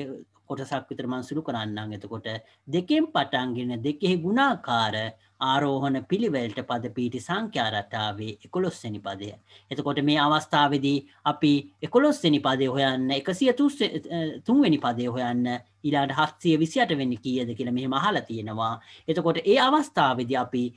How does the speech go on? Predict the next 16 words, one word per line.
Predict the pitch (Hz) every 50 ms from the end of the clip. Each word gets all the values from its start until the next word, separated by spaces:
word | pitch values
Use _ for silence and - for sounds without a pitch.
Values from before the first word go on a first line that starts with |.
| _ _ _
සාධාරණ | - - 185 208 247 285 311 269 302 294 294 302 294 294 285 285 277
පදය, | 285 294 294 214 147 127 117 117 113 123 - - _ _ _
සාධාරණ | _ - - 165 151 147 147 139 147 139 139 139 139 135 139 135
පදය | - - 220 247 202 180 156 - -
අපි | 120 120 - - 123 120 117 113 - _
දක්වන්න | 117 143 170 214 - - 294 285 277 277 277 269 269
පුළුවන් | - 311 294 220 156 123 110 104 107 107
නම් | 104 107 104 120 117 113 113 110 _ _ _ _ _ _ -
සාධාරණ | - 165 151 151 147 143 147 139 139 139 143 143 139
පදය | 139 160 143 139 139 139 135
දක්වන්න | 127 156 190 240 240 - - 233 185 151 135
එක | 131 123 123 139
ඉතාම | 131 123 - 226 247 247 202 151 131
වැදගත් | 127 120 110 123 120 120 117 - _
වෙනවා. | 127 120 123 120
මොකද | 120 120 - 131 110